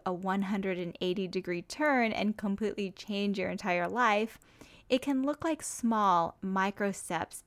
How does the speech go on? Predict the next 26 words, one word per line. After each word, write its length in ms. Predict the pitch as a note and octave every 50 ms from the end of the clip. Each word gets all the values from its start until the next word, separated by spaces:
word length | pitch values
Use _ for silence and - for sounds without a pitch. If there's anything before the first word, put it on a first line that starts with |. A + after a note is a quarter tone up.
| _ -
and 140 | G#3 G3 -
it 120 | G#3 -
can 280 | - A#3 A3+ A3+ G#3+ G#3+
be 160 | - A3 G#3+
making 580 | G#3 G#3 G#3 G#3+ G#3+ A#3 A3+ G#3+ G3 - F#3
one 400 | F#3 G3+ G#3 G#3+ A3+ A#3+ B3 B3+
small 480 | - - - - G#3+ G#3 G#3 G#3 G#3+ A3
change 460 | G#3+ - - G#3+ G3+ G3 G3 F#3+ - -
outside 360 | - F3 E3 - - F3+ F3+
of 100 | F#3 F#3+
your 80 | G3+ G#3
comfort 400 | - - C4+ C#4 C#4 - G#3 F3+
zone. 320 | - - - - - - - _ _ _ _ _ _ _ _ - - _ _ - - _ - - _
It 140 | - G#3 G3+
can 180 | - A3+ A3 G#3
look 240 | G#3 G3+ G3+ - -
like 320 | F#3+ F#3+ F#3+ F#3+ F#3 - - - - - - - -
talking 440 | - - F#3 F#3 F#3 - G3 F#3 -
out 320 | - - C4 C4 B3 A3 - -
and 140 | F#3 F3+
strategizing 880 | - - - G#3+ A3+ A#3+ A#3+ A#3 G3+ F#3+ F3 E3+ E3+ E3 - E3+ E3 F3
what 200 | F#3+ F#3 F#3 -
the 100 | - -
options 600 | - F3+ G#3 B3 - - - G#3 F#3 E3+ - -
may 140 | D#3 D#3 D#3+
be. 340 | - - - - - -